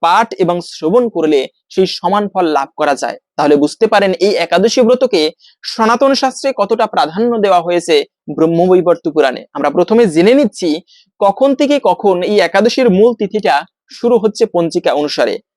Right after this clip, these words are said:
আজকে মঙ্গলবার, আজকে শুরু হয়েছে সন্ধ্যা ছয়টা সাতচল্লিশ মিনিট থেকে এই একাদশী তিথি এবং থাকবে মূলত বুধবার বিকাল পাঁচটা বাইশ মিনিট পর্যন্ত, এই সময়টুকুর মধ্যে মূলত এই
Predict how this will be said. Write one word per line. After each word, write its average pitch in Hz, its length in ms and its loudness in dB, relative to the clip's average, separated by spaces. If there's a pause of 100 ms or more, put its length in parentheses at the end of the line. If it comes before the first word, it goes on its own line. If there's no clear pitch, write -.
আজকে 202 320 0
মঙ্গলবার, 190 680 2 (340)
আজকে 160 260 -2
শুরু 233 280 0
হয়েছে 240 280 2
সন্ধ্যা 220 460 0 (320)
ছয়টা 240 360 2
সাতচল্লিশ 240 720 0
মিনিট 220 280 0
থেকে 220 300 -2 (240)
এই 202 160 2
একাদশী 185 460 2
তিথি 208 260 -4
এবং 226 520 0
থাকবে 170 360 0
মূলত 185 340 4 (520)
বুধবার 208 560 2
বিকাল 190 480 0 (240)
পাঁচটা 196 300 -4
বাইশ 160 400 0
মিনিট 180 220 -2
পর্যন্ত, 151 460 -2 (140)
এই 190 120 2
সময়টুকুর 202 580 0
মধ্যে 190 280 0
মূলত 156 340 -2 (400)
এই 180 140 2